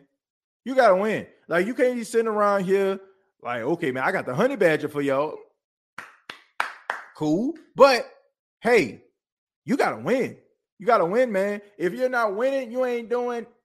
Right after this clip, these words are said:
nothing. Nothing at all, okay? Sean Payton did not get fired. Sean Payton did not get fired or, or step down due to a scandal. He stepped down on his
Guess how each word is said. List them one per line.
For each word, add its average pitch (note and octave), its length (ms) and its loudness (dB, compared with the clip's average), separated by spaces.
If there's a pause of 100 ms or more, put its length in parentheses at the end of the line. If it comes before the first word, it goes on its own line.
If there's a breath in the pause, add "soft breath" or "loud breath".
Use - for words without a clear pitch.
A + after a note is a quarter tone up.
(100)
nothing. B2 880 0 (420)
Nothing G#3 480 -2
at G3+ 160 4
all, G#3 440 4
okay? A3 400 4 (580 loud breath)
Sean C4 380 4
Payton A3+ 580 4
did C3 160 -6
not D#3+ 220 0
get F#3+ 160 0
fired. B2 420 -2 (380)
Sean A3+ 340 2
Payton A3+ 340 0
did E3 140 -2
not F3+ 300 -2 (640)
get F#3+ 240 0
fired G3 480 2
or, C3 240 -2
or B2 180 -8
step G3 320 -2
down F3+ 280 -2
due F#3 120 -6
to F#3 160 0
a F3 60 0
scandal. D#3 500 -2 (280)
He E3+ 120 -4
stepped A3+ 400 0
down A3 300 6
on F3+ 180 2
his D#3 200 -2